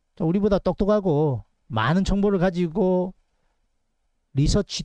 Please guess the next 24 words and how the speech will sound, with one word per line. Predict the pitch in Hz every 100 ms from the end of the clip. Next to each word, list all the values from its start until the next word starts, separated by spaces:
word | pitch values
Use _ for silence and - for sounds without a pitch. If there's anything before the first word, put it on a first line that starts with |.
| -
팀까지 | - - 262 208 180
가지고 | 190 185 170
있는 | 165
기관 | 156 180 196
외국인들이 | 180 160 175 185 180 180 185 185 -
판단해 | - 214 240
봤을 | 156 180 226
때 | 165 120
여기 | 156 202 220 165 113
이만 | 135 170
칠천오백 | - - 214 147 175
원은 | 220 208 131 143 101 - _ _ _ _ _
조금 | 151 143 180 185 185 -
단기적으로 | 127 139 196 196 151 135 98 - _ _
한 | - 151
번에 | 196 165
넘어가기 | 180 208 170
힘들다 | - 240 262 254 214 165
생각하는 | 135 196 190 165
저항권이다, | - 110 165 247 269 170 98
그렇게 | 220 -
판단한 | - 233 233 226 196
것 |
같다라고 | - 220 - 254 254 247 240 226 262 269